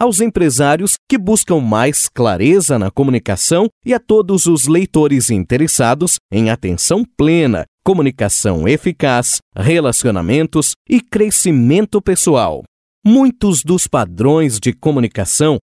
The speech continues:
já estabelecidos na sua vida podem contribuir para relacionamentos disfuncionais, mal entendidos e frustração. Fazer juízos moralistas sobre outras pessoas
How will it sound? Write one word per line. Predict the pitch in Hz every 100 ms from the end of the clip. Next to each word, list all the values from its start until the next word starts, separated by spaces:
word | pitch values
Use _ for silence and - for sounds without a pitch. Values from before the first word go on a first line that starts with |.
| 90
já | 90 135 160
estabelecidos | 160 131 107 98 90 - 175 151 131 107
na | 107
sua | - - 90
vida | 104 170 131 92 - _
podem | 208 202 208 220
contribuir | - 196 - 156 131 160 196 - -
para | 190 131
relacionamentos | 156 175 147 - 135 104 90 147 - 170 113 107
disfuncionais, | 143 247 - - 220 - 196 113 113 147 165 - -
mal | 98 120 143 160
entendidos | 127 - 98 85 113 175 170 165 - -
e | 226
frustração. | - - 262 240 - 196 - - 107 73 - _ _
Fazer | - - 214 180 131 113 87 _
juízos | 101 123 160 185 226 - 156 117
moralistas | 131 127 101 82 147 165 - 95 - - -
sobre | - 131 92 85
outras | 160 202 - 110 -
pessoas | 101 - 143 151 135